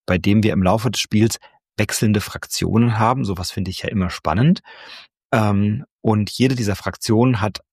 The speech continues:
ein Ziel. Es gibt einmal die Fraktion der Schlangen und die Fraktion der Schlangen hat das, äh, Ziel, dass am Ende des Spiels noch eine Karte in der Mitte liegt und diese Karte zeigt eine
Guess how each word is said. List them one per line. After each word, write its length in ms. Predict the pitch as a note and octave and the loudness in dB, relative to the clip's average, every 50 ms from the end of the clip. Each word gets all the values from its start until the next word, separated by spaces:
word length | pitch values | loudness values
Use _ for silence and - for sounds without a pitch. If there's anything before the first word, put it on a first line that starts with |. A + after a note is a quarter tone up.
| _ - | _ -4
ein 340 | F#2+ G2 G#2 G2+ G#2+ G#2 - | -2 -2 0 0 -2 -2 -4
Ziel. 420 | - - - - B2+ A2+ F#2+ F2+ E2 | -6 -6 -2 2 4 4 4 2 0
Es 120 | A#2 - - | -2 -4 -4
gibt 180 | - F2+ - | -4 -4 -2
einmal 180 | - G2+ G2 F#2+ | -2 0 0 -2
die 80 | F#2 | -2
Fraktion 400 | - - G2 - - - F2+ D#2+ | -4 -6 -8 -8 -4 -4 -4 -2
der 100 | D#2 D#2+ | -2 -2
Schlangen 480 | - - - - F2+ A#2+ D3+ F3 G#3+ - _ - - - - - - - - - _ _ _ - | -4 -2 -2 0 0 2 2 2 0 0 _ -14 -20 -20 -20 -20 -20 -20 -20 -20 _ _ _ 0
und 320 | B2+ A#2 A2+ G2+ - - | 2 2 2 2 0 -4
die 80 | A2 - | -6 -4
Fraktion 340 | - G#2 - - A2 G2 | -4 -8 -6 -4 -2 -2
der 100 | F2+ F2+ | -2 -2
Schlangen 420 | F2 - - - G3 F#3+ D#3+ A2 F2+ | -4 -2 0 0 2 2 2 0 -2
hat 120 | - - | -6 -8
das, 220 | - F2+ - - - | -8 -8 -8 -8 -6
äh, 280 | - - G2 F#2+ F#2+ - - - - - _ | -4 -2 -2 -2 -2 -4 -6 -12 -14 -14 _
Ziel, 400 | - - - A2+ A2+ C3 D3 E3+ - - - - - - - _ - | -10 -4 0 2 4 4 4 2 0 -6 -20 -20 -20 -20 -18 _ -4
dass 180 | - A2 - | -4 -2 -2
am 100 | G2+ F#2+ | -2 -4
Ende 240 | - A2 C3 B2+ B2+ | -2 0 0 0 0
des 120 | G#2 F#2 | 0 -2
Spiels 320 | - - - A#2 A#2+ - - | -4 -2 0 0 0 0 -2
noch 160 | - F#2+ - - | -4 -6 -4 -2
eine 240 | - A2+ B2 B2 A2+ | 0 0 0 0 0
Karte 460 | - - - F#2 F#2 G2+ G2+ - B2+ | -2 -2 0 2 2 2 2 0 0
in 100 | G2+ A2+ | 0 2
der 100 | A2 A2 | 2 2
Mitte 220 | A2 A#2 - - B2 | 2 2 2 0 2
liegt 320 | A#2+ C#3 E3+ F#3 - - _ - - - - _ _ | 4 4 2 2 0 -10 _ -20 -20 -20 -20 _ _
und 140 | - A#2+ G#2+ | 0 2 4
diese 140 | A2+ A#2+ A#2 | 4 2 2
Karte 440 | - - G2 F#2+ F#2 F#2 G#2 G2 - | 0 -2 0 0 0 0 -4 -6 -6
zeigt 440 | - - - F2 G2+ G2+ - - - _ - | -4 -2 0 0 0 -2 -6 -14 -16 _ -6
eine 360 | - G2 G#2 A#2 B2+ B2+ | -2 0 0 0 0 -2